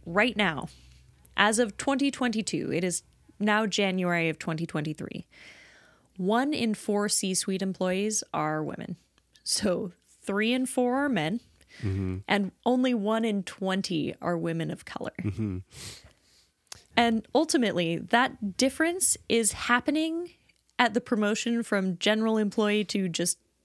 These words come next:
Speaker 1: to manager.
Speaker 2: Yeah. Mm-hmm. Yeah.
Speaker 1: So for every hundred men who are promoted to, to a managerial role, only eighty-seven women are promoted and only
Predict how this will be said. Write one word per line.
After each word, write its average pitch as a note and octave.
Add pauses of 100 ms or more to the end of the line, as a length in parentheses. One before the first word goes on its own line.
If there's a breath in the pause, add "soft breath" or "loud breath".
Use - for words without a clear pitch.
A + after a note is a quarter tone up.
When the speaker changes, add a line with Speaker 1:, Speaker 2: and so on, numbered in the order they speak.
(320)
Speaker 1:
to A3
manager. A3
Speaker 2:
Yeah. F2+ (220)
Mm-hmm. F#2 (680 loud breath)
Yeah. F#2 (180)
Speaker 1:
So A3 (640)
for B3
every C4+
hundred B3
men A3+
who A3+
are F#3+
promoted F#3+ (180)
to, F#3 (140)
to F#3+
a F3+
managerial E3+
role, C#3+ (500 loud breath)
only G3
eighty-seven F#3+
women F#3
are A3
promoted B3+ (280)
and F#3
only F#3